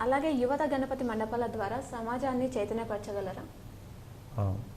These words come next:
Speaker 2: అసలు తిలక్జీ ఏదైతే లక్ష్యంగా అన్నారో, యువత సమాజానికి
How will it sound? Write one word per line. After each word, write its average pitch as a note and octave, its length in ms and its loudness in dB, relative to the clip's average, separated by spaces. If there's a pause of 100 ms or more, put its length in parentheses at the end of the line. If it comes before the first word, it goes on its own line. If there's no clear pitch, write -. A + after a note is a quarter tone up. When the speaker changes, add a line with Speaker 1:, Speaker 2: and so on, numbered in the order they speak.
(180)
Speaker 2:
అసలు B2 540 2 (280)
తిలక్జీ B2+ 380 10
ఏదైతే B2 500 8
లక్ష్యంగా G#2 440 4
అన్నారో, F#2 380 2 (300)
యువత B2 680 6 (120)
సమాజానికి A2+ 920 4